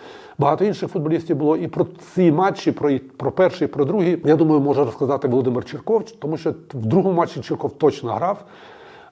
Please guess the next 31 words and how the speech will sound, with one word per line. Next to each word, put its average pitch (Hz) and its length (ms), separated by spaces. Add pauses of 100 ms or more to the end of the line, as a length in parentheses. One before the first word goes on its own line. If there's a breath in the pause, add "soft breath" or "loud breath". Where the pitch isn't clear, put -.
Е, 127 460
чому 175 300
я 156 100
це 147 200
знаю, 180 400
чому 156 200
я 147 60
це 139 80
пам'ятаю? 147 440
Тому 147 220
що, 139 340 (320)
е, 135 300
Рівненська 151 400
область 131 260
виграла 135 360
тоді 120 480
оцей 120 420 (300)
зональний 139 420
турнір. 170 400 (520 loud breath)
І 143 180
був 135 200
фінальний 151 380
турнір 190 300
із 165 60
шести - 280
команд, 175 340 (180)
дві 139 180
групи 151 260
по 165 100
три 160 160
команди. 151 480